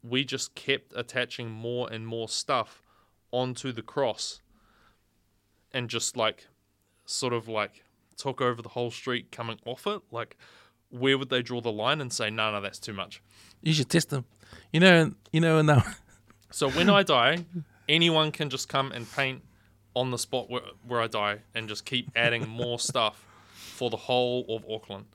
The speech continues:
Speaker 2: Well, you can piss them off. If
Speaker 1: And where would they draw the line? Like, is there a legal, like, definition of how many meters it is from the cross, or, like, can it just be forever? Like,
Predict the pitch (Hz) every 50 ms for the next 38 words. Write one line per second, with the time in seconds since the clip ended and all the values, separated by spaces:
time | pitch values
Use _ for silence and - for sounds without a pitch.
0 | _ - - _ _ - - 855 831 - 784 762 679 - - - - - - -
1 | - - 170 220 254 240 208 139 190 180 - 139 151 196 185 - - - - -
2 | - 156 120 123 127 135 131 143 156 156 170 143 151 147 147 147 151 143 139 135
3 | 139 170 156 113 113 113 117 120 123 - - 127 113 120 120 120 117 113 117 120
4 | 123 123 127 123 123 117 113 110 110 - _ - 117 - - 117 117 123 - -
5 | 139 123 107 - 127 123 120 120 117 117 113 113 135 143 151 165 151 147 147 143
6 | 147 147 139 - - 131 131 131 135 131 - 160 170 180 180 - 135 117 107 107
7 | 107 110 - - - 120 117 110 123 120 - - 120 117 107 110 113 123 147 160
8 | 165 165 151 117 110 - -